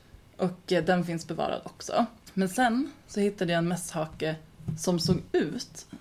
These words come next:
alltså s-, i samma naivistiska, lite utstickande stil. Den enda jag hittat förutom hennes som har lite tokig stil kan man säga. Som var uppe från en kyrka i Örebro som heter Ekeby kyrka.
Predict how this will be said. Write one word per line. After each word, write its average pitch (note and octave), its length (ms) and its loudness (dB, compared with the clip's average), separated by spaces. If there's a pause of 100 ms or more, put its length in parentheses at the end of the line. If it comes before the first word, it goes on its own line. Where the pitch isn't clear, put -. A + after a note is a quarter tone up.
(340)
alltså F#3+ 220 2
s-, F3+ 180 -6 (140)
i G3 100 0
samma F3+ 460 0
naivistiska, F#3+ 1000 -2
lite F3+ 240 -4
utstickande F3 640 -4
stil. A3 460 4 (240)
Den G3+ 180 2
enda G3 400 6
jag D#3 140 2
hittat E3+ 420 -4
förutom D#3+ 380 -6
hennes E3 580 -4
som E3 160 -4
har D#3+ 120 -2
lite D#3+ 220 -6
tokig F3 580 -4
stil - 360 -8
kan - 120 -10
man - 100 -8
säga. - 240 -6 (720)
Som F#3 200 2
var F3 80 4
uppe E3+ 360 0
från D#3 460 -6
en E3 280 -2
kyrka E3 560 -6 (120)
i F3 260 -6 (320)
Örebro G3+ 520 2
som F#3+ 180 -4
heter F3+ 180 -6
Ekeby G3 480 -2
kyrka. - 460 -6